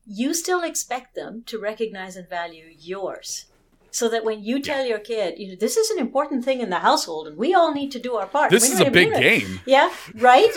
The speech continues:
Speaker 1: And then your kid's like, "Yeah, but, like, you don't care about my world."
Speaker 2: Mm-hmm.
Speaker 1: So I think obviously there's a balance as parents. I have had three kids. Um, I do expect them to do chores and to help out and to be part of the family, et cetera.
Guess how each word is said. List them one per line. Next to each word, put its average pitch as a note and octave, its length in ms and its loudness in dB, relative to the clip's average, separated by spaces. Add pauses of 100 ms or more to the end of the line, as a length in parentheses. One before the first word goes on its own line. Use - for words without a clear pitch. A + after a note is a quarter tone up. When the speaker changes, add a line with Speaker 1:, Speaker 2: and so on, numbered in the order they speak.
(120)
Speaker 1:
And C#4 160 2
then D4+ 140 2
your D4 140 0
kid's F#4 300 -4
like, A#3+ 320 -2 (340)
"Yeah, B3+ 480 0
but, - 220 -4
like, G#3 280 -6
you F#3+ 180 -6
don't D4 200 -6 (240)
care G#3+ 260 -4
about F3+ 380 -6 (440)
my F#3 260 -8
world." B3+ 480 -12 (260)
Speaker 2:
Mm-hmm. C#3 240 -6
Speaker 1:
So C4+ 420 0 (240)
I C4+ 100 0
think C#4 300 -8 (100)
obviously C4+ 440 -6
there's A3+ 200 -4
a G#3+ 60 -4
balance G3+ 420 -8
as F#3 80 -12
parents. F#3 420 -12
I D#3+ 80 -10
have G3+ 300 -6
had F#3+ 280 -12
three F#3+ 200 -16
kids. F#3 680 -10
Um, E3 440 -14 (500)
I F#3 100 -8
do F#3 200 -6
expect F#3 460 -12
them F#3+ 280 -18
to G3+ 100 -18
do F#3 200 -10
chores F3+ 360 -10
and F3+ 120 -14
to F#3 80 -14
help E3 220 -16
out E3+ 260 -8
and F3 100 -16
to F3 60 -18
be F3 160 -20
part F3+ 240 -8
of - 60 -20
the F3+ 60 -20
family, F3 480 -12
et F3+ 180 -12
cetera. B3 500 -8